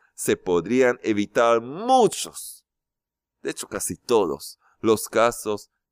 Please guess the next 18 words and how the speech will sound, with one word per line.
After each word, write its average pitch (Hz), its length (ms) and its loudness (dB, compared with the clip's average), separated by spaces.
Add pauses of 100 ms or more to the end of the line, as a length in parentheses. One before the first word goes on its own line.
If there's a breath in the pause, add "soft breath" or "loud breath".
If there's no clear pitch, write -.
(140)
casos 117 440 -2
de 92 100 -6
divorcio 76 500 -14 (580)
y 113 200 2
muchos 104 380 -4
sufrimientos. - 880 -16 (200)
Se 127 300 2
podrían 110 520 2
evitar 104 420 2
muchos 127 580 2
sufrimientos. 71 800 -14 (560)
Se - 180 -14
debe 110 220 4
saber 131 500 2 (540)
que - 240 -6
esto 127 580 0 (160)
ya 90 140 0
permitió 87 840 -2